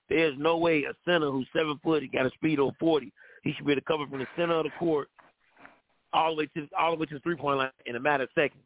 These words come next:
It just, it, it, it, it's, it's highly unrealistic. Um, uh, what else? Uh,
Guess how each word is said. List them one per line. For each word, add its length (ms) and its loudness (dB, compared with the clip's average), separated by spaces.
It 120 -12
just, 180 -8
it, 140 -2
it, 200 -10
it, 200 -10
it's, 220 -6
it's 160 -10
highly 320 2
unrealistic. 640 0
Um, 420 -4
uh, 180 -6
what 180 -6
else? 220 -6
Uh, 400 2